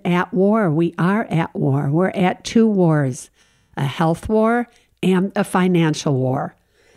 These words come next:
Before I go on, I just want to say to all the healthcare workers out there, the doctors, the paramedics, the nurses, everybody, I send such love and support to all of you,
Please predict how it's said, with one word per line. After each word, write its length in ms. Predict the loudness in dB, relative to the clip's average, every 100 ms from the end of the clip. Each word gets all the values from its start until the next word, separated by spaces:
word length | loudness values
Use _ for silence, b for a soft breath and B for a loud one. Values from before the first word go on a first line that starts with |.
| b _ _ _
Before 400 | -2 0 2 2
I 80 | 2
go 220 | 2 2
on, 180 | 2 0
I 80 | 0
just 240 | -2 -2
want 100 | -2
to 60 | -2
say 180 | -2 -4
to 140 | -4 -8
all 300 | -2 0 0
the 120 | -2 -4
healthcare 720 | -2 -2 -2 -4 -2 0 0
workers 460 | -2 -2 -4 -4
out 260 | -2 -4 -4
there, 200 | -2 -2
the 160 | -2
doctors, 800 | -4 -2 0 0 -2 -4 -4 -4
the 120 | -8 -8
paramedics, 1040 | -2 0 0 0 2 0 0 -4 -10 -20 b b b b -2
the 120 | 0
nurses, 880 | 2 4 4 2 0 -2 -2 -6 -12 b b _
everybody, 880 | 0 2 2 2 0 -4 -4 -6 -10 _ _ b b b b b b b _ _
I 120 | -2
send 320 | 0 0 0
such 380 | 0 0 -2 -2
love 500 | -2 2 2 2 0
and 160 | -2 -4
support 580 | -2 -6 -2 0 0 0
to 140 | -4 -2
all 260 | 0 0
of 100 | 0
you, 380 | 2 2 0 -2